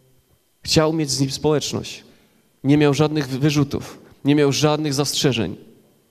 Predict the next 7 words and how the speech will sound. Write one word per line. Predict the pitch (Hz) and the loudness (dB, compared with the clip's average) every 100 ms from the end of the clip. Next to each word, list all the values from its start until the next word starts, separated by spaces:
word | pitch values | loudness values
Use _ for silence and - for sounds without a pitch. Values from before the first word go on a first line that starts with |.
| _ | _
Siadał | - 147 139 143 | 0 0 2 0
do | 131 | -2
stołu. | 127 - 123 104 - - _ _ _ _ _ _ _ _ _ _ _ _ _ _ | -4 -2 -2 -2 -8 -20 _ _ _ _ _ _ _ _ _ _ _ _ _ _
To | 151 | -2
był | 147 | 0
zwyczał-, | 131 147 143 107 - - | 0 0 2 -2 -4 -8
zwyczaj. | - 135 147 120 | -2 0 2 0